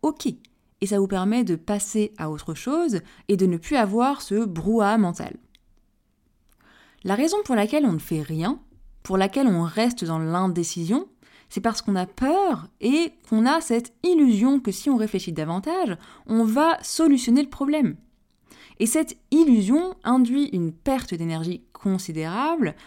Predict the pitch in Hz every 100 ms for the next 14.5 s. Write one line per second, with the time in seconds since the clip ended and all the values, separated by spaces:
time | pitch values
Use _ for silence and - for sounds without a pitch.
0 | - 180 175 233 269 226 - 269 240 170
1 | 165 175 - - - 247 220 254 302 240
2 | - - 170 170 180 185 247 240 190 156
3 | 165 190 247 233 170 165 160 160 196 -
4 | _ 165 165 156 - - _ _ _ _
5 | _ _ _ - - - - - - 202
6 | 220 - 302 - 220 202 190 180 233 277
7 | 277 190 170 196 190 226 254 - 185 165
8 | 175 190 240 196 170 165 165 202 208 -
9 | _ - 202 220 220 196 165 175 190 190
10 | 165 165 156 147 - - _ _ _ _
11 | _ _ _ _ _ - _ 202 214 247
12 | 330 359 208 196 240 190 185 185 208 294
13 | 320 - - 208 202 - 294 240 165 156
14 | 160 151 - 151